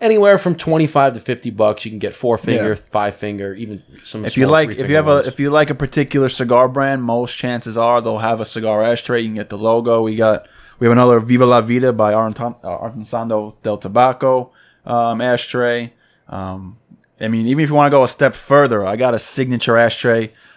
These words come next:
Speaker 2: of the portrait of the Godfather.
Speaker 1: Yeah, there's so many different ones you
Speaker 2: That
Speaker 1: can
Speaker 2: comes
Speaker 1: find.
Speaker 2: straight from Amsterdam. That's,
Speaker 1: Mm-hmm.
Speaker 2: like, super exclusive, super
Speaker 1: Exclusive.
Speaker 2: You gotta, like, talk to someone directly to get it, but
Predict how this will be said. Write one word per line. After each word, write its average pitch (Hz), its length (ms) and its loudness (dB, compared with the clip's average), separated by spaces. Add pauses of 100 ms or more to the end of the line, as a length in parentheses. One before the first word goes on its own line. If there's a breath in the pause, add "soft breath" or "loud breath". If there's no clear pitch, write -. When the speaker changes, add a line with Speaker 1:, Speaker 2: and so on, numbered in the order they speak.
(140 soft breath)
Speaker 2:
of 101 240 2
the 101 80 -4
portrait 117 420 0
of 98 80 -4
the 104 80 -4
Godfather. 101 1000 -4
Speaker 1:
Yeah, 123 200 -6
there's 156 200 -4
so 208 200 4
many 151 180 -2
different 120 340 -8
ones 107 200 -10
you - 20 -12
Speaker 2:
That 127 120 0
Speaker 1:
can - 40 -8
Speaker 2:
comes 127 200 0
Speaker 1:
find. 117 40 -4
Speaker 2:
straight 127 320 0
from 107 360 -4 (200)
Amsterdam. 98 960 -6
That's, 127 240 -4
Speaker 1:
Mm-hmm. 120 280 0
Speaker 2:
like, 135 80 -8
super 139 420 2
exclusive, 107 640 -6
super 123 520 0
Speaker 1:
Exclusive. 123 680 -2
Speaker 2:
You 113 180 -6
gotta, 117 300 2
like, 107 320 -4
talk 127 300 0
to 120 60 -10
someone 113 260 -4
directly 107 420 0
to 104 60 -10
get 101 240 -2
it, - 120 -10
but 104 320 -4